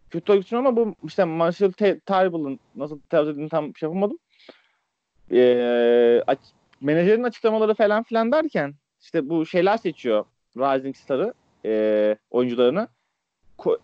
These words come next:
kul-, her kulüpteki yardımcı asistanlar seçiyor. İşte assistant kelimesindeki o S'yi iki S koyunca S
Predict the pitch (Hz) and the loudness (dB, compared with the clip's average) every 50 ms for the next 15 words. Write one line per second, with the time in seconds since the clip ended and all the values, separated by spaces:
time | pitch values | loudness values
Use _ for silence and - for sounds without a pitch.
0 | - - - 160 151 156 175 214 220 233 233 - 226 208 190 - 185 180 - - | -8 -8 -4 -2 -2 0 0 0 0 0 0 0 -2 -2 0 0 -2 -2 -2 -2
1 | 277 277 247 180 175 180 175 180 175 165 196 196 196 190 214 170 185 175 _ - | -4 -4 -2 0 0 2 2 2 0 -2 -6 -6 -4 -2 -2 -2 -2 -4 _ -10
2 | _ - 196 180 185 185 185 185 185 - 165 131 - - - 147 185 330 - _ | _ -2 -2 -2 -2 -2 -2 -4 -4 -4 -8 -10 -10 -10 -10 -8 -8 -8 -10 _
3 | _ _ _ _ _ _ _ _ _ _ _ _ _ _ - - _ _ _ _ | _ _ _ _ _ _ _ _ _ _ _ _ _ _ -20 -20 _ _ _ _
4 | _ - 139 - - 160 175 180 - 247 262 262 - - 247 240 240 220 _ _ | _ -10 -8 -4 -2 -2 -2 -2 -2 -6 -10 -10 -6 -2 -2 -2 -2 -4 _ _
5 | _ _ _ _ _ _ _ - 190 190 202 214 214 214 208 - 202 208 202 208 | _ _ _ _ _ _ _ -4 -2 -2 0 -2 -2 -4 -6 -6 -6 -4 -4 -2
6 | 190 - 214 208 208 202 - - 226 208 220 240 254 254 - - _ _ - 185 | 0 0 2 2 2 0 0 0 2 2 4 4 2 2 0 -2 _ _ -14 -12
7 | - - 226 - 226 214 196 190 208 196 202 240 - - _ - 202 202 170 - | -10 -10 -4 0 2 2 2 4 2 2 2 2 -2 -2 _ -2 0 0 0 -2
8 | _ - _ _ _ | _ -14 _ _ _